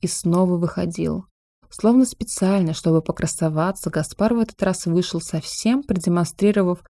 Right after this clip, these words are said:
перевитый венами разбухший ствол, с которого буквально стекали мои соки, и снова вонзился с размаху, проникая до самого дна.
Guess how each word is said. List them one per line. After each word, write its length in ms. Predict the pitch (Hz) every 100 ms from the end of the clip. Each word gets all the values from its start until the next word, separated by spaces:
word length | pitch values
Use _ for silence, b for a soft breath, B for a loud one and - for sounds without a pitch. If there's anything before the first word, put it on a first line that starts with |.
| _ -
перевитый 640 | - 165 156 214 - 202
венами 480 | 175 175 196 208 208
разбухший 680 | 170 160 160 165 185 - 160
ствол, 500 | - - 156 180 226
с 80 | -
которого 440 | - - 156 151
буквально 540 | 147 - - 170 226 240
стекали 520 | - 208 - 180 180
мои 280 | 170 170 170
соки, 600 | - - 165 160 - 160 B B
и 60 | -
снова 360 | - 208 220 226
вонзился 680 | 190 180 165 175 190 -
с 100 | 175
размаху, 560 | - 160 165 170 180 175
проникая 580 | - 156 156 - 165 165
до 100 | 160
самого 460 | - 160 156 156 151
дна. 360 | 151 151 175